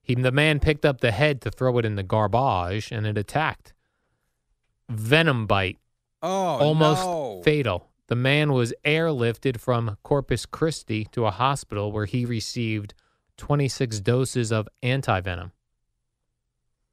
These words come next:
Speaker 1: Man.
Speaker 2: Dude, that's brutal.
Speaker 1: He found this four-foot snake when he was doing yard work back on Memorial Day.
Speaker 2: Why would you pick it up with your hands?
Speaker 1: He was picking up, he chopped the head off.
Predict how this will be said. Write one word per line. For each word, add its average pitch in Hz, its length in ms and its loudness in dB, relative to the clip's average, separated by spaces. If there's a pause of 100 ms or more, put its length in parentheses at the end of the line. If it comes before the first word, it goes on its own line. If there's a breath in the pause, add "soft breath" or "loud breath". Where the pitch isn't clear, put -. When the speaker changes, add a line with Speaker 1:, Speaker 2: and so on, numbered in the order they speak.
(200)
Speaker 1:
Man. 107 400 0
Speaker 2:
Dude, - 20 -2
that's 165 220 0
brutal. 127 880 -2 (840 soft breath)
Speaker 1:
He 143 160 -2
found 175 380 2
this 156 160 0
four-foot 165 680 0
snake 165 540 0
when 147 80 0
he 135 80 2
was 127 120 -2
doing 131 260 0
yard 143 380 0
work 98 480 -8 (400)
back 117 260 -2
on 113 140 0
Memorial 110 600 0
Day. 98 200 -8
Speaker 2:
Why 254 240 -2
would 277 220 -6
you 123 100 -4
pick - 360 -12
it 127 80 -8
up 110 220 -8
with - 180 -16
your 82 120 -14
hands? - 680 -20
Speaker 1:
He 143 100 2
was 151 120 2
picking 160 320 4
up, 147 100 2
he 143 160 2
chopped - 380 2
the 135 100 4
head 160 240 2
off. 95 240 -2